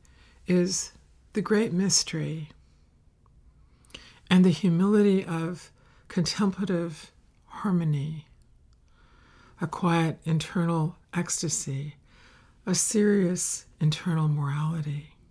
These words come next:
a loving quality of affection, the abiding love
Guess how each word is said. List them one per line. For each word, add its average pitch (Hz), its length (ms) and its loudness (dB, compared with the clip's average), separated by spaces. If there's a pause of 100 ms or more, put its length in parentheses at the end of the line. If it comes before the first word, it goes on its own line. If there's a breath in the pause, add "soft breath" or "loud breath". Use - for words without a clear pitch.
(1400 loud breath)
a 156 40 2
loving 165 760 2
quality 156 520 -2
of 147 400 -6 (880)
affection, 151 880 -6
the 151 140 -2
abiding 156 480 -2
love 151 500 -4